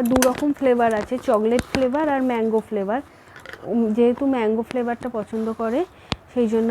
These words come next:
আমি ম্যাঙ্গো ফ্লেভারটাই ওকে দিই। তাহলে আমি এই দুটো প্রোডাক্ট সম্বন্ধে তোমাদের বলেছিলাম, আমি পরের ভিডিওতে দেবো। আর এই দুধটা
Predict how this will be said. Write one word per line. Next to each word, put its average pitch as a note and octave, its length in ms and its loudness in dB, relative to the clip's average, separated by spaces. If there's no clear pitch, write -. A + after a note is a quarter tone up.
আমি C4 120 -2
ম্যাঙ্গো A3 320 -2
ফ্লেভারটাই G#3+ 560 0
ওকে G#3+ 220 -4
দিই। F3+ 140 -4
তাহলে C4 300 0
আমি B3+ 120 2
এই B3 120 2
দুটো B3+ 160 -2
প্রোডাক্ট B3 400 0
সম্বন্ধে A#3+ 380 0
তোমাদের A3+ 360 0
বলেছিলাম, G#3 480 -2
আমি A3+ 120 -2
পরের G3 300 0
ভিডিওতে G#3+ 360 -2
দেবো। G3 220 -4
আর G#3 100 -6
এই B3+ 100 0
দুধটা C4+ 360 -4